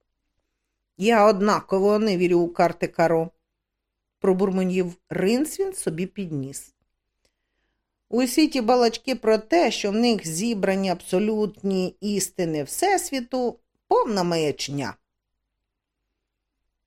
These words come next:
На першій карті, пожовклій від диму та потертій від частого вжитку, була, то мала би бути зірка.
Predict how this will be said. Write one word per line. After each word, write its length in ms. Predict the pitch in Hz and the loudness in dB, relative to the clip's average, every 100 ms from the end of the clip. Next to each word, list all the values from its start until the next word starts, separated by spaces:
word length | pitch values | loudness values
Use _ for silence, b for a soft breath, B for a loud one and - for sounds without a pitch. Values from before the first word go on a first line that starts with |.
| _ _ | _ _
На 140 | 180 185 | -4 0
першій 440 | 196 180 - 175 | 0 -2 -4 -10
карті, 560 | - 311 359 - - - | -6 -2 -2 -6 -20 -12
пожовклій 640 | - 160 180 190 - 180 175 | -4 -2 0 -2 -2 -6 -2
від 260 | 180 147 | -4 -4
диму 380 | 147 240 214 156 | -2 0 0 -4
та 160 | 151 147 | -6 -6
потертій 720 | 170 160 190 190 - - 156 | -6 -4 -2 -2 -2 -10 -10
від 220 | 151 - | -10 -8
частого 480 | - 156 - - 139 | -8 -6 -8 -6 -6
вжитку, 640 | 135 135 247 349 - - | -6 -4 0 0 2 2
була, 640 | 359 233 202 226 277 294 - _ _ _ _ _ _ _ _ _ _ - | 4 2 2 4 4 2 -4 _ _ _ _ _ _ _ _ _ _ -2
то 240 | 320 381 | 2 4
мала 540 | 359 311 330 330 320 302 | 2 2 2 2 2 2
би 200 | 247 302 | 2 2
бути 640 | 220 302 330 - 277 - _ | 2 0 0 0 -2 -2 _
зірка. 800 | 147 147 208 330 - - 98 | -8 -2 4 4 2 -6 -10